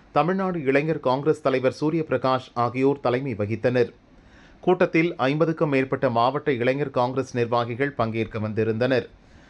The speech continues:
கூட்டம் துவங்கும் சமயத்தில் தென்காசி மாவட்ட இளைஞர் காங்கிரஸ் தலைவர் சுரேஷ் இளவரசன் அங்கு வந்தார். மாநில தலைவர் சூரியபிரகாஷ் மற்றும் தேசிய செயலாளர் சாகரிகா ராவுடன் வாக்குவாதம் செய்தார்.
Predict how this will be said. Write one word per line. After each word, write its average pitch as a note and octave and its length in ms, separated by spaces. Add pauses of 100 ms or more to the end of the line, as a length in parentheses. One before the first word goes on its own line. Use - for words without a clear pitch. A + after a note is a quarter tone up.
(160)
கூட்டம் G3+ 340
துவங்கும் D3+ 380
சமயத்தில் C3 680 (280)
தென்காசி E3+ 500
மாவட்ட C#3+ 420
இளைஞர் C#3 380
காங்கிரஸ் C3+ 420
தலைவர் B2 400
சுரேஷ் D3 300
இளவரசன் A#2+ 600
அங்கு G#2+ 240
வந்தார். A2 440 (800)
மாநில D3 380
தலைவர் C3+ 440
சூரியபிரகாஷ் C3+ 760 (220)
மற்றும் C3+ 340
தேசிய D#3 440
செயலாளர் C3+ 600
சாகரிகா C#3 500
ராவுடன் A#2+ 420
வாக்குவாதம் B2+ 600
செய்தார். G#2 460